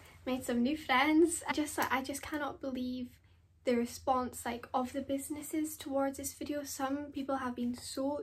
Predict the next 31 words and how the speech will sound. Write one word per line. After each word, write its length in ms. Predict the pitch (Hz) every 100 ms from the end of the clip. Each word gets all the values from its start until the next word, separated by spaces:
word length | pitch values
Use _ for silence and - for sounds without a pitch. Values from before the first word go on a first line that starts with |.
| -
generous, 600 | 269 269 269 269 254 254
so 320 | - 269 269
kind. 600 | - 254 247 240 240 240 -
Genuinely 420 | 277 269 277 285
been 140 | 302 302
speaking 320 | 311 294 285
to 100 | 311
them, 200 | 285 277
like, 300 | 262 226 - - - - _ _ _ _
all 280 | - 269 262
week, 400 | 247 - - - _ - _ -
and 160 | 269 262
they're 80 | 262
probably 380 | 277 269 269 285
like, 320 | 262 233 -
"Look, 320 | 247 - -
you're 200 | - 262
just 240 | 247 285 339
a 40 |
customer, 600 | 330 269 269 - 247 240
like, 280 | 240 - - - - - - -
stop 300 | - 285 302
messaging 420 | 277 269 277 - 247
me." 160 | 254
And 240 | 254 247 247 -
I 180 | 254 233
am 220 | 233 233 247
doing 220 | 285 320
a 80 | 311
giveaway 520 | 277 269 254 262 294
with 400 | 277 247 -